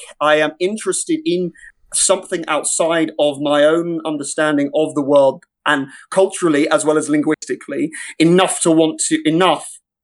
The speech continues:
to want to care. So I, I consider it, I consider learning a language to be an act of, of, of, of aspiration for, for,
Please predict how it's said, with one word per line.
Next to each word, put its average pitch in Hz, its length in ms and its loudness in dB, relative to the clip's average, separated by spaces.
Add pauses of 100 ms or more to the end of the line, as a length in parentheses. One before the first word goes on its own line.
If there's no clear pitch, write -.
to - 100 -2
want 160 200 2
to 156 100 -4
care. - 440 -2
So 180 200 4
I, 185 140 4
I 170 80 2
consider 208 580 -4
it, 170 240 -2 (720)
I 170 100 2
consider 190 520 -4
learning 196 300 2
a 180 40 -2
language 170 640 -2
to 165 80 -8
be 160 300 2
an 151 80 2
act - 320 -4
of, 151 260 -2 (920)
of, 143 380 6 (1700)
of, 143 260 -4
of 147 480 0 (600)
aspiration 175 800 -2
for, 147 420 -2 (520)
for, 147 560 0